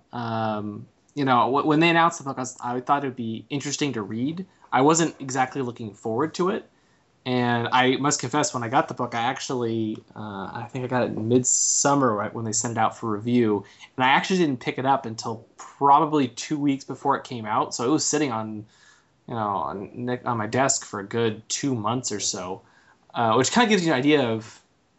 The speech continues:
uh, how lukewarm I was on the book. I, I enjoyed it. I just didn't think it was as good as it could have been. I felt it kind of, um, the book really didn't live up to its potential in a few ar-,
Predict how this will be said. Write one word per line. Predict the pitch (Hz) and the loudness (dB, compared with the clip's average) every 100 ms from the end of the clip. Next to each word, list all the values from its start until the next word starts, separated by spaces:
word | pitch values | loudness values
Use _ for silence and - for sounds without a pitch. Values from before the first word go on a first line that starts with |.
| _ | _
uh, | 127 - | -8 -4
how | 139 151 131 | 2 4 4
lukewarm | 131 131 120 123 143 | 0 -2 0 0 2
I | |
was | 151 160 | 0 0
on | 180 | -2
the | 190 | -2
book. | 247 285 - _ - _ _ - - | -2 -6 -16 _ -20 _ _ -20 0
I, | - - | 2 6
I | 208 | 4
enjoyed | 220 180 185 214 | 4 4 4 4
it. | 254 - | 2 -4
I | 143 165 | -2 0
just | 170 180 | 0 -2
didn't | 180 170 | -2 -2
think | 165 160 | -2 -4
it | 151 | -4
was | 131 131 120 - - - _ | -2 -2 -2 -4 -8 -10 _
as | 127 120 | -4 -4
good | 117 139 | 2 2
as | 127 | 4
it | 127 - | -2 -4
could | 135 | -2
have | 117 | -2
been. | 98 | -4
I | 98 | -4
felt | - 123 | -2 -2
it | - | -4
kind | - 123 | -6 -4
of, | 113 113 - | -4 -8 -12
um, | 113 110 104 101 98 - _ _ _ _ _ _ _ _ - - - | -8 -6 -6 -8 -12 -16 _ _ _ _ _ _ _ _ -10 -10 -8
the | 120 | 0
book | 160 - | 0 -2
really | 139 147 143 | 0 2 4
didn't | 139 127 | 2 0
live | 113 127 127 | 0 2 2
up | - | -2
to | - | -10
its | 120 | -12
potential | - 113 127 120 113 98 - 104 | -12 -10 -8 -6 -8 -8 -12 -14
in | |
a | 101 | -14
few | - 113 92 | -8 -6 -6
ar-, | 85 | -10